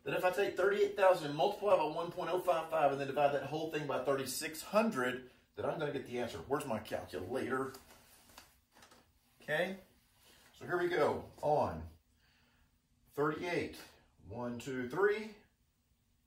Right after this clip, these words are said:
uh, times one point oh five five, uh, divided by, zoop, thirty-six hundred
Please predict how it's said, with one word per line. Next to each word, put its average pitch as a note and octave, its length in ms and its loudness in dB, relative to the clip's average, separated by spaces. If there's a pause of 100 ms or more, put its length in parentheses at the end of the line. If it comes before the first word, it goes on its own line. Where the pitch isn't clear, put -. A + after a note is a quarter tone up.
uh, A2+ 400 -4
times C3 560 -4
one A#2+ 400 -2
point B2+ 400 -6
oh A2+ 160 -2
five G2+ 360 -2
five, C#4 380 2 (1300)
uh, A2+ 240 -2
divided A2+ 520 -2
by, A#2 300 4 (400)
zoop, - 340 -4 (960)
thirty-six A2 540 -8
hundred F#3+ 500 2